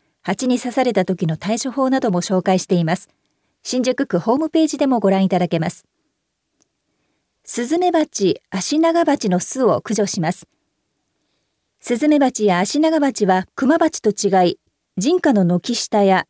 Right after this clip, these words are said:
天井裏などに巣を作ることがあります。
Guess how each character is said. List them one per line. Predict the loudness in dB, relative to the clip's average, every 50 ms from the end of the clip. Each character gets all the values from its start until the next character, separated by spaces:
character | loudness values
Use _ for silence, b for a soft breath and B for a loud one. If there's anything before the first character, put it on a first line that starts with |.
| _
天 | 2 4 4 4 6
井 | 4
裏 | 4 4 4 4 4 4 4
な | 4 2
ど | 2
に | 2 2 2
巣 | 2 0 0 2
を | 2 2 0
作 | -2 -4 -2 0
る | 0 0
こ | 0 0
と | 0 2 2
が | 2
あ | 0
り | 0 0
ま | 0 0
す。 | -2 -4 -8